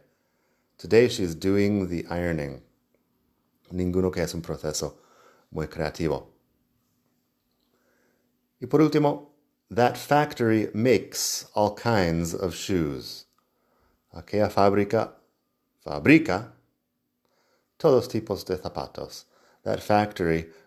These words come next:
makes all kinds of shoes. Y este ejemplo es el único que significa realmente fabricar. Otros como make coffee, make lunch, make a sandwich son procesos creativos, pero no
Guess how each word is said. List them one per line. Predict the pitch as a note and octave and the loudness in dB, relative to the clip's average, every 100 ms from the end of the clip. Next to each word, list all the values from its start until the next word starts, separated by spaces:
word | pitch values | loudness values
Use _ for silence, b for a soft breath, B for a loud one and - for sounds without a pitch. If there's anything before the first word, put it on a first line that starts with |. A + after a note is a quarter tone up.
| - | -12
makes | E2+ G#2 E2+ - - - - - | 0 4 4 0 -10 -10 -10 -6
all | F2 E2+ | -4 -4
kinds | - F2+ F2+ E2+ | -4 -4 -2 -4
of | E2 | -8
shoes. | - - F2 D2 C2+ - b b b b - | -10 -4 -2 -2 -6 -16 b b b b -10
Y | E2+ | -8
este | E2 - F#2+ | -8 -4 -4
ejemplo | D#2+ A2+ C3+ F#2 | -2 -4 0 0
es | C2+ - | 0 -6
el | C#2+ D#2 | -6 -6
único | E2 D#2 D#2 - | -6 -6 -8 -8
que | - - | -12 -12
significa | - E2+ D#2+ - F2+ E2+ - | -10 -8 -8 -8 -6 -4 -4
realmente | E2 E2 D#2+ E2 D#2+ - - | -2 -2 0 -2 -2 -6 -8
fabricar. | - D2+ D#2+ D#2+ E3 D2 - b b b b b _ _ _ _ _ _ _ _ _ - | -8 -6 -6 -2 0 0 -6 b b b b b _ _ _ _ _ _ _ _ _ 2
Otros | B2+ A#2+ A2+ - | 2 4 2 2
como | A#2 G#2 G2 - _ - | -4 0 -2 -4 _ -6
make | G2+ G2+ - | 0 0 0
coffee, | - A2 F#2+ F#2 G#2 F2+ F2+ F#2 | 0 4 4 2 -2 -2 -6 -6
make | F#2 F#2+ F#2 | 0 0 2
lunch, | F#2+ F#2 F2 - - _ | 0 0 -2 -10 -14 _
make | F#2 F2+ F#2 F2 | -6 0 0 0
a | F2 | -4
sandwich | F#2+ F2+ F2 E2+ - - _ _ _ _ _ | -2 0 0 -2 -6 -16 _ _ _ _ _
son | - E2+ | -10 -8
procesos | F#2+ E2 E2 E2 | -8 -6 -6 -6
creativos, | - E2 - D#3+ D#3+ - | 0 0 4 4 4 2
pero | F2 E2+ - | -4 -4 -4
no | F2 E2 D#2 | -4 -4 -6